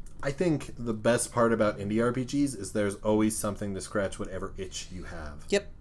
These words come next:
Speaker 1: And I think people complain all the time about how everything has R P G elements now, but that's because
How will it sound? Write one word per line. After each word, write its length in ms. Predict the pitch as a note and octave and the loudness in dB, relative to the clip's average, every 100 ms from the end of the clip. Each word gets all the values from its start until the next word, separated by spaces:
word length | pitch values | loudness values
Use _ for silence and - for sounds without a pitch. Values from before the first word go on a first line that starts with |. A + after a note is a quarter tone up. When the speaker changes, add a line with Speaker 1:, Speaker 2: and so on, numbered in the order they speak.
| - - | -10 0
Speaker 1:
And 100 | B2 | 2
I 60 | A#2 | 4
think 340 | C#3+ C3+ - - - - - C#3 B2+ - | 4 2 -4 -14 -18 -16 -12 -10 -10 -6
people 240 | - F3+ E3+ | -2 0 2
complain 340 | D3+ C3+ C3 | 2 4 6
all 100 | A#2+ | 6
the 80 | A2+ | 4
time 200 | G#2+ G#2 | 2 0
about 220 | G#2 G#2 | 2 2
how 80 | G2+ | 0
everything 420 | F#2+ F#2+ G2+ G#2+ F#2+ | -4 -4 -4 -4 -8
has 180 | F#2+ | -8
R 120 | G2 F2+ | -8 -8
P 120 | G2+ | -8
G 200 | - F#2 | -10 -8
elements 420 | F#2+ A2+ C3+ - | -4 -4 -4 -2
now, 300 | D#3 E3+ F3+ - - - - - - - - - | 2 2 0 -4 -16 -18 -18 -16 -16 -16 -16 -6
but 120 | A2+ | 0
that's 200 | A#2+ B2 | 2 2
because 680 | - A#2 A2+ G#2 F#2+ - | 0 2 4 4 2 -2